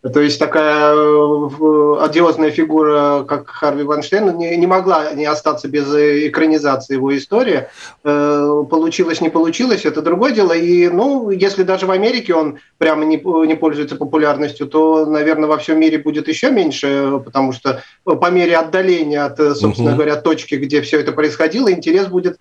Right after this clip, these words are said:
Speaker 1: все меньше. Но, как я говорю, это социально важный фильм, он должен был быть снят. Э, э,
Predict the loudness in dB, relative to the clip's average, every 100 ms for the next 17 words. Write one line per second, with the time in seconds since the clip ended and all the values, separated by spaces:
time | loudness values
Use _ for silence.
0 | _ _ -2 2 2 0 0 0 0 0
1 | 0 0 0 0 0 0 -2 -2 -4 -4
2 | -2 0 0 2 0 0 -4 -4 -2 0
3 | 0 -2 0 -2 0 0 2 0 0 -2
4 | -4 -4 -6 -6 -2 0 0 -2 0 0
5 | -2 -6 -20 _ -2 0 2 2 4 2
6 | 2 0 0 0